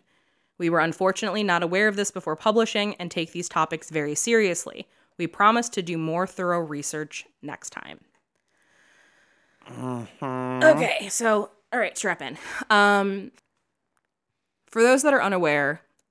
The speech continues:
Speaker 1: a few years back, allegations came out that Melanie Martinez had raped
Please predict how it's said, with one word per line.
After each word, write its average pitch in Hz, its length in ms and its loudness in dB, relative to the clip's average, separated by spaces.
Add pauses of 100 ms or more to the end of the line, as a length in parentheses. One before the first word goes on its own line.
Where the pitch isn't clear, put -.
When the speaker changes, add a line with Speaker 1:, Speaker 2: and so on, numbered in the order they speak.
(220)
Speaker 1:
a 147 520 -2 (580)
few 208 360 -4
years 180 320 -2
back, 127 460 -4 (840)
allegations 165 720 2
came 151 260 -4
out 135 240 -2
that 160 180 -2
Melanie 147 440 -2
Martinez 135 760 -6
had 135 600 -6 (680)
raped 156 720 -4